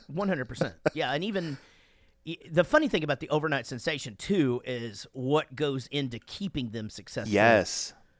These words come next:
Speaker 1: most of the time has very little to do with that person.
Speaker 2: Mm-hmm.
Speaker 1: Um, you know, but hey, you know, it is what it is. I, I just think, uh, it takes a village, and that's in work. And, you know, look, I'm the guy in Bowling for Soup that everybody wants to talk to, you know, and, uh,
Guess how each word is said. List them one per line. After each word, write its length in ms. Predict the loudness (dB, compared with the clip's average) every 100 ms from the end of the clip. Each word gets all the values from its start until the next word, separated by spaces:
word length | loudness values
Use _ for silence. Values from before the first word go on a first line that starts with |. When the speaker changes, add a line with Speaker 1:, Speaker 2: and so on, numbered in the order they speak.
| _ _ _
Speaker 1:
most 480 | -8 -2 2 2 0
of 80 | -4
the 80 | -4
time 280 | -2 -2 -2
has 260 | -2 -4
very 260 | -4 -4 -2
little 260 | -4 -4 -6
to 100 | -6
do 260 | -6 -8
with 300 | -6 -10 -12 _
that 280 | -6 -6 -6
person. 560 | -10 -8 -8 -8 -10 -12 _ -8
Speaker 2:
Mm-hmm. 40 |
Speaker 1:
Um, 480 | -6 -4 -6 -8 -12 -16 _ _
you 100 | -10 -10
know, 120 | -8 -4
but 200 | -4 _ _ -6
hey, 220 | -6 -6 -8
you 80 | -4
know, 120 | -4
it 120 | -2 -2
is 160 | -2
what 100 | -4
it 80 | -6
is. 140 | -4 0
I, 140 | 2 6
I 120 | 4
just 200 | 2 -4
think, 280 | -6 -4 -2
uh, 240 | -2 -2 -8 _ _ _ _ -4
it 160 | -2
takes 240 | 2 0 0
a 60 |
village, 500 | 0 0 -2 -6 -12 -6
and 160 | -2 0
that's 220 | -2 -2
in 180 | -4 -2
work. 320 | -2 -4 -6
And, 180 | -10 -6
you 80 | -6
know, 60 | -8 -12 -20 -2
look, 220 | 0 2 2
I'm 220 | 0 0
the 100 | -2
guy 600 | 2 4 6 4 2 -4 -4
in 160 | -2 2
Bowling 260 | 2 0
for 80 | -2
Soup 200 | -4 -4
that 100 | -2
everybody 320 | -2 -4 -6 -6
wants 240 | -8 -12
to 100 | -8
talk 300 | 0 0 -2
to, 300 | -2 0 0
you 140 | 0
know, 300 | -2 0 -2
and, 440 | -4 -8 -12 -14
uh, 80 | -14